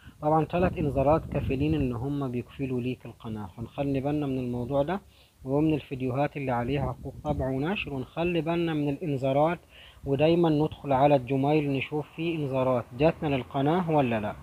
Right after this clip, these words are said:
آه، لأن بيرسلوا ليك رسالة على الجوميل،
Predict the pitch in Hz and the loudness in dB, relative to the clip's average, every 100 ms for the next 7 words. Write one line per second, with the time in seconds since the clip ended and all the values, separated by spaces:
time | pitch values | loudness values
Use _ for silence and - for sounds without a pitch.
0 | - - - - - - - - - - | -20 -20 -16 -16 -16 -18 -18 -18 -18 -4
1 | 151 147 139 156 165 165 151 139 - 180 | 4 8 10 10 10 10 10 8 6 6
2 | 165 165 185 143 - 170 185 190 180 131 | 8 8 6 2 2 4 4 4 4 4
3 | 156 170 170 170 143 135 131 127 131 120 | 4 6 4 2 2 2 2 2 2 2
4 | 110 | -2